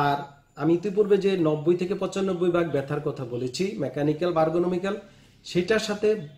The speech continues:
কিভাবে বুঝবেন যে দুইটা আলাদা সমস্যা? প্রথমত ভিসেরাল সমস্যাগুলা, কিডনি রোগ বা অন্যান্য রোগের থেকে যে ব্যথাটা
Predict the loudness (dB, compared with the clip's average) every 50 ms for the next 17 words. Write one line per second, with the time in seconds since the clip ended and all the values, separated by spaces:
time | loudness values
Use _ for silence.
0 | -20 -14 -8 -4 2 2 4 4 6 4 4 2 0 -2 -2 -2 -2 -2 -4 -6
1 | -6 -6 -6 -4 -6 -6 -4 -4 -4 -2 -2 -4 -6 -8 -8 -8 -8 -8 -10 -12
2 | -16 -20 _ _ _ _ _ _ -20 _ _ _ _ _ _ _ _ _ _ _
3 | _ -20 -20 -20 _ _ _ _ _ _ -6 -2 0 2 2 2 2 4 2 2
4 | 4 2 0 0 2 4 4 4 4 2 0 0 0 0 0 -2 -2 0 0 2
5 | 2 0 0 0 0 0 2 4 4 4 6 6 6 4 4 2 0 -2 0 0
6 | 2 2 4 4 4 4 2 2 2 -2 -2 0 -2 -2 -2 -4 -6 -8 -2 0
7 | 0 0 0 -2 -4 -10 -20 _ _ _ -4 -2 -2 0 0 -2 -2 -4 -6 -6
8 | -4